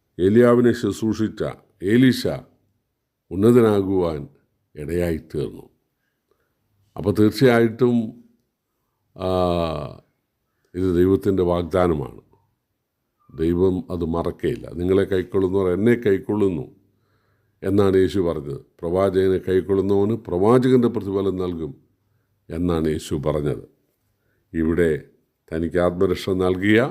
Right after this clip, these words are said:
ദൈവപരിജ്ഞാനം നൽകിയ നവോമിയെ കതിർ പറക്കിയെങ്കിലും പുലർത്തും എന്ന് തീരുമാനമെടുത്തുകൊണ്ട് വന്ന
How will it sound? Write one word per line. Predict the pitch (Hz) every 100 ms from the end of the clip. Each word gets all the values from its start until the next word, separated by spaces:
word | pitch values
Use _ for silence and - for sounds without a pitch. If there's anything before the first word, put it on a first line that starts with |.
| 190 _ _ _ _ _ _ _ _ _ _ _ _ _ _ _ -
ദൈവപരിജ്ഞാനം | 92 104 110 104 110 113 113
നൽകിയ | 110 107 113 104 - - _ _ _ _ _ -
നവോമിയെ | 76 92 110 92 67 64 _ _ _ _ 85
കതിർ | 95 127
പറക്കിയെങ്കിലും | 110 90 - 87 85 92 76 - _ _ _ _ _ _ _ _ 90
പുലർത്തും | 98 117 - 113 71 - _ _ _ _ 80
എന്ന് | 87 95 92 82 71
തീരുമാനമെടുത്തുകൊണ്ട് | 82 82 90 92 95 90 92 90 110 101 107 107 123 135 - _ _ _ _ _ _ _ _ _ _ _ _
വന്ന | 76 78 92